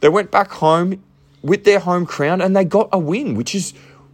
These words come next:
absolutely what you gotta do if you're a good team. Win at home. Win the games when the crowd's on your side, when you've got a bit of momentum, when you've had the nice sleep 'cause you,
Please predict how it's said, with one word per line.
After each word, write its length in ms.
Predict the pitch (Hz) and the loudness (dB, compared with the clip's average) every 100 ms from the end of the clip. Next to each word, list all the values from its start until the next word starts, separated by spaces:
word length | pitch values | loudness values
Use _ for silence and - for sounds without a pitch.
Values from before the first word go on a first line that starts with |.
| _ _ _ - | _ _ _ -8
absolutely 760 | 214 - - 233 202 226 220 | -6 -4 0 2 2 2 2
what 200 | 190 196 | 0 -2
you 60 | 190 | -2
gotta 240 | 170 190 | 0 0
do 260 | 151 151 247 | 0 0 0
if 120 | 214 | 0
you're 100 | 165 | -2
a 60 | 139 | 0
good 180 | 170 | -2
team. 400 | - 175 240 147 | 0 -2 -2 -2
Win 160 | 104 165 | 0 0
at 120 | 202 | 0
home. 420 | - 185 220 110 - - - - - - | 0 0 0 -2 -10 -20 -20 -20 -20 -4
Win 280 | 123 196 | 0 2
the 80 | 220 | 2
games 440 | 170 160 180 175 160 | 4 2 2 -2 0
when 120 | 160 | -2
the 60 | |
crowd's 420 | 151 - 151 165 160 | 0 2 4 2 -2
on 100 | 156 | -4
your 60 | |
side, 400 | 143 - 143 151 | -4 2 2 2
when 100 | 147 | 0
you've 100 | 139 | -2
got 140 | 135 151 | 0 0
a 60 | |
bit 160 | 160 160 | 0 0
of 40 | |
momentum, 600 | 156 143 139 143 147 147 | 2 2 2 -2 -2 -2
when 120 | 135 | 0
you've 120 | 123 110 | -2 0
had 200 | 147 151 | 0 0
the 60 | |
nice 300 | 147 143 147 | -2 0 0
sleep 360 | - 139 139 - | -2 0 0 -2
'cause 200 | 131 | -10
you, 100 | 120 | -8